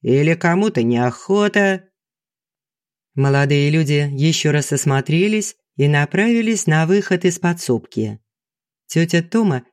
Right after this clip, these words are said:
мельком взглянув на компанию, принимая очередное пальто,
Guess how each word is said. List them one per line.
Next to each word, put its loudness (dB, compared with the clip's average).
мельком 2
взглянув 0
на 0
компанию, 0
принимая 0
очередное 0
пальто, 0